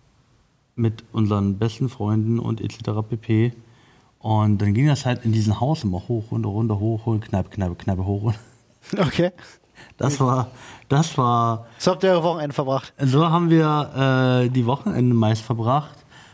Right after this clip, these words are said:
Speaker 1: Und wenn man dann irgendwo hingegangen ist, man ist in den Club gegangen oder man ist auf ein Festival gegangen oder so, dann ist man immer, also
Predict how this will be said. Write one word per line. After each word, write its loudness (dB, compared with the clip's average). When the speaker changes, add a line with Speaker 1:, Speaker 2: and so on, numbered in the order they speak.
Speaker 1:
Und 2
wenn 2
man 4
dann 2
irgendwo 4
hingegangen 4
ist, -2
man 2
ist 0
in 2
den 4
Club -2
gegangen 0
oder -2
man 0
ist -2
auf -4
ein -2
Festival -2
gegangen 0
oder -2
so, 0
dann 0
ist 0
man 0
immer, 2
also 0